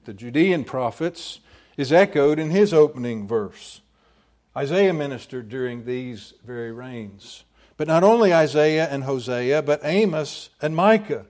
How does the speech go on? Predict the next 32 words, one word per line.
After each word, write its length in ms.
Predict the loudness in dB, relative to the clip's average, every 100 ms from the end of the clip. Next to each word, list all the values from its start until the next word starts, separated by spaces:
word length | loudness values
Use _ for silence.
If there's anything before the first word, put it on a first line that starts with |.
| _ _ _ _ -4
were 120 | 2
also 400 | 4 4 2 -4
prophets 600 | -2 -4 -4 -6 -10 -10
that 120 | -12
were 120 | -12
called 340 | -8 -4 -2 -4
to 60 |
minister 560 | -8 -6 -8 -10 -12 -12
in 160 | -12 -14
this 160 | -16
season. 640 | -14 -12 -10 -10 -12 -18 _ _ _ _ _ -12
And 120 | -6
the 80 | 0
very 220 | 4 4
fact 760 | 4 0 4 4 2 -2 -20 -20 _ _ _
that 160 | -4 0
there 180 | 2 2
were 160 | 0
four 560 | -2 0 2 6 4 2
prophets 840 | -6 -2 0 0 -2 -6 -6 -14 -8
ordained 520 | -6 -4 -4 -2 -4
of 140 | -6
God 380 | -4 0 0 -2
to 100 | -8
minister 560 | -6 -4 -6 -8 -10 -8
at 220 | -8 -8
the 80 | -12
same 400 | -8 -6 -6 -6
time 500 | -8 -6 -4 -6 -8
among 320 | -10 -10 -10
his 160 | -16
people 640 | -12 -10 -10 -10 -18 -20